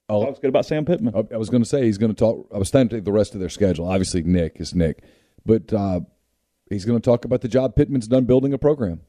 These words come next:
Speaker 2: Yeah.
Speaker 1: And he means it.
Speaker 2: Mark Stoops.
Speaker 1: Yeah. Thinks highly of Mark Stoops.
Speaker 2: He didn't say much about Brian Harsin.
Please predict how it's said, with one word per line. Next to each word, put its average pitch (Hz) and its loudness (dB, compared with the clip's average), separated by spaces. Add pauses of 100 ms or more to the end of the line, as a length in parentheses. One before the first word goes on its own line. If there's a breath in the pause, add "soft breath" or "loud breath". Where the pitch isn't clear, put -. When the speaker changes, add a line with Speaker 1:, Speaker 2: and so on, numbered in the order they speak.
(420)
Speaker 2:
Yeah. 104 -8 (380)
Speaker 1:
And 131 0
he 160 2
means 185 4
it. - -10 (1500)
Speaker 2:
Mark 107 -8
Stoops. - 2 (540)
Speaker 1:
Yeah. 233 0 (840)
Thinks 175 0
highly 151 2
of 101 0
Mark 90 -2
Stoops. - -10
Speaker 2:
He 143 0
didn't 143 -2
say 139 4
much 131 2
about 117 2
Brian 117 0
Harsin. 98 -10